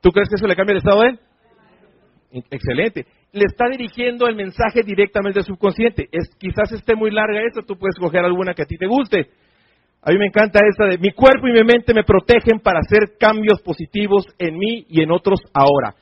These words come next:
Mi cuerpo y mi mente me protegen para hacer cambios positivos en mí y en otros ahora". El decir ahora es el momento de la activación y el momento en que haces el movimiento. Y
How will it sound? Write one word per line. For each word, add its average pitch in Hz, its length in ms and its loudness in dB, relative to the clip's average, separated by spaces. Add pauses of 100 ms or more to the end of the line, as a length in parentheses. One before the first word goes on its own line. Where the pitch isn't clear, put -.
(120)
Mi 156 140 -8
cuerpo 208 340 0
y 190 40 -4
mi 185 80 -4
mente 202 220 -4
me 190 80 -2
protegen 208 540 -6 (180)
para 170 220 0
hacer 180 200 -4
cambios 190 380 0
positivos 170 540 -4 (100)
en 156 160 -2
mí 180 220 -4
y 151 100 -2
en 147 80 -4
otros 175 280 -6 (120)
ahora". 208 480 4 (920)
El 135 120 -16
decir 185 280 -8
ahora 175 360 0 (160)
es 156 180 -8
el 180 80 -6
momento 143 300 -12
de 160 60 -6
la 147 60 -4
activación 147 520 -6 (240)
y 208 100 0
el 185 60 4
momento 165 280 -8
en 160 60 -10
que 156 80 -6
haces 147 180 -10
el 151 100 -4
movimiento. 143 540 -4 (440)
Y 254 380 -4